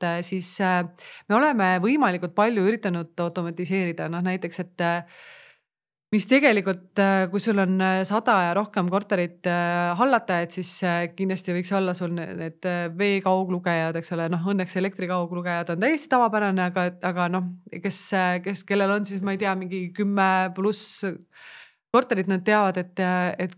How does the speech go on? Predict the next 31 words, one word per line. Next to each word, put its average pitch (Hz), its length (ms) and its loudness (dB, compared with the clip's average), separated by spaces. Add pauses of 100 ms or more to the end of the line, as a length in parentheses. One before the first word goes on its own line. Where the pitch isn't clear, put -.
kui 202 220 4
raske 185 340 0
võib 175 160 0
olla 180 440 0
üürnikelt 180 440 -2
kätte 180 260 -6
saada 175 360 -2
see, 165 1000 -4 (540)
see 180 180 -6
näitude 180 520 -2 (480)
nagu 170 340 -8 (1120)
info. 208 400 2 (400)
Et, 170 300 -8
äh, 180 280 0 (420)
kui 202 180 -4
sul 214 180 2
on, 202 500 2 (180)
isegi 220 340 -2
kui 220 120 -2
sul 226 160 0
on 220 80 0
nagu 202 300 0
ainult, 220 380 0 (180)
äh, 190 240 0 (680)
viis 220 420 2
sellist, 190 440 0
äh, 180 200 2
üürnikku, 208 320 0
kes 175 200 -4
pidevalt 190 520 0
jätavad, 180 520 0